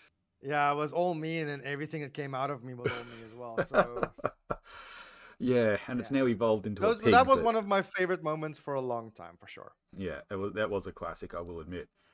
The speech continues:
Speaker 2: So obviously you're here now for what we're planning for a long season. Do you have a personal challenge that you'd like to see out for this season?
Speaker 1: Oh, I have quite a few, to be fair.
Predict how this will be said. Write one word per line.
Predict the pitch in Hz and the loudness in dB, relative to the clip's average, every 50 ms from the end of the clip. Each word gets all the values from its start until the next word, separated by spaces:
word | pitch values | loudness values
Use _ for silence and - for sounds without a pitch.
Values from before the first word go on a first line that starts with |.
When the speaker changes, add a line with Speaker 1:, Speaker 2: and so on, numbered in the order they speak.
| _ _ _ _ _ _ _ _ _ _ _ | _ _ _ _ _ _ _ _ _ _ _
Speaker 2:
So | - - 147 151 156 | 4 6 8 8 8
obviously | 156 147 131 - 135 | 6 4 2 0 2
you're | 131 120 | 2 2
here | 117 143 143 131 | 4 4 4 4
now | 117 110 110 104 101 | 4 2 0 0 -2
for | - - 104 95 95 92 - _ _ _ - - | -2 0 0 0 0 -2 -4 _ _ _ -8 -4
what | 113 110 - | -4 -2 -2
we're | 107 98 | -2 -4
planning | - - 113 104 101 98 92 | -4 -4 -4 -4 -4 -6 -6
for | - - 98 | -6 -4 -2
a | 92 | -2
long | 95 101 101 101 92 87 | 0 0 -2 -2 -4 -6
season. | - - 101 104 110 95 90 87 87 | -6 -4 -4 -2 -2 -4 -6 -8 -6
Do | 82 110 | -2 2
you | 120 131 | 4 4
have | 131 123 107 | 4 4 2
a | 87 | -2
personal | - - 110 113 113 - - 107 101 | -4 -2 -2 -2 -2 -2 -4 -10 -10
challenge | 92 - - 104 113 135 147 165 151 156 | -10 -8 -4 -4 -2 -2 -2 -2 0 0
that | 147 135 - _ _ | 0 0 0 _ _
you'd | - 131 127 | -2 0 2
like | 127 123 127 - | 2 2 0 -2
to | - 120 | -4 -6
see | - - 127 120 120 | -2 -2 0 0 0
out | 131 127 - | 0 -2 -2
for | - 131 | -2 -2
this | 127 135 - - | 0 0 0 0
season? | 135 139 151 185 262 285 - _ _ _ _ _ _ _ _ _ | 0 0 0 0 -4 -6 -8 _ _ _ _ _ _ _ _ _
Speaker 1:
Oh, | - 131 | -8 -4
I | 135 139 135 131 127 | -2 0 0 2 2
have | 131 156 196 208 190 185 - | 2 0 0 0 -2 -6 -2
quite | - 175 165 170 | 2 4 4 4
a | 175 170 | 2 0
few, | - - 180 160 151 143 131 113 107 104 - | -4 -6 -6 -6 -4 -4 -6 -8 -10 -12 -14
to | - 135 | -14 -12
be | 120 127 120 | -10 -10 -12
fair. | 117 - - 135 117 113 110 104 104 104 - | -12 -10 -8 -8 -6 -6 -6 -8 -8 -10 -12